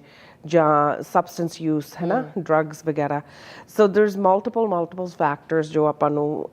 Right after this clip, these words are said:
Speaker 1: ਇਸ ਚੀਜ਼ ਦੇ ਬਾਰੇ ਦੇਖਣਾ ਪੈਂਦਾ ਹੈਗਾ ਕਿ
Speaker 2: ਹਮ।
Speaker 1: ਕਿਸ, ਕਿਸ ਚੀਜ਼ ਨੂੰ ਆਪਾਂ, ਅਹ, ਅਹ, ਕਿਹੜੀ ਪਾਲਿਸੀ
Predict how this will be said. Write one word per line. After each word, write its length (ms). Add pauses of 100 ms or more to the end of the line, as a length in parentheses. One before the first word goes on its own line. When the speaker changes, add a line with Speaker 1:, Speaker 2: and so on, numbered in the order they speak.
Speaker 1:
ਇਸ 320
ਚੀਜ਼ 300
ਦੇ 80
ਬਾਰੇ 240
ਦੇਖਣਾ 300
ਪੈਂਦਾ 260
ਹੈਗਾ 240
ਕਿ 120
Speaker 2:
ਹਮ। 80
Speaker 1:
ਕਿਸ, 180
ਕਿਸ 320 (440)
ਚੀਜ਼ 260 (120)
ਨੂੰ 160
ਆਪਾਂ, 420
ਅਹ, 720
ਅਹ, 760 (160)
ਕਿਹੜੀ 200
ਪਾਲਿਸੀ 640